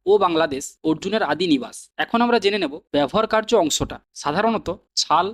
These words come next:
তবে ক্ষেত্র বিশেষে পাতা ও ফল ব্যবহৃত হয়ে থাকে। কোন অংশ কিভাবে ব্যবহৃত হয়? যাদের বুক ধড়ফড় করে অথচ রক্তচাপ নেই, তাদের পক্ষে অর্জুনের ছাল কাঁচা হলে দশ থেকে বারো গ্রাম, শুকনো হলে পাঁচ থেকে ছ গ্রাম,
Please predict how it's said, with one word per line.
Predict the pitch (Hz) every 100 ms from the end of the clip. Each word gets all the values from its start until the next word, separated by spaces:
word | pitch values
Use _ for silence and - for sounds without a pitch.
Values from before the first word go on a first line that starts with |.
| - -
তবে | 185
ক্ষেত্র | 220 - 180 - 226
বিশেষে | 214 208 - 175 -
পাতা | 156 165 214 233
ও | 226 -
ফল | 170 170 - _ _
ব্যবহৃত | 156 185 196 202
হয়ে | 160 147
থাকে। | 123 113 _ 196
কোন | 226
অংশ | 208 202 - 170 - -
কিভাবে | 202 202 226
ব্যবহৃত | 165 165 185
হয়? | 165 117 98 _
যাদের | 139 170 196
বুক | 165 202
ধড়ফড় | 165 175 196 190
করে | 185 175
অথচ | 156 190 - 135 _ 143
রক্তচাপ | 147 - 208 214 175
নেই, | 139 139 -
তাদের | 147 208
পক্ষে | - 202 - 147 156 _
অর্জুনের | 156 165 208 226 -
ছাল | - 135 165 -
কাঁচা | 170 - 220
হলে | 185 165 -
দশ | 165 - -
থেকে | 196
বারো | 175 147 170
গ্রাম, | 175 202 - _ -
শুকনো | 190 240 247
হলে | 160 151 214 -
পাঁচ | 190 -
থেকে | - 233 226
ছ | 160 135
গ্রাম, | 120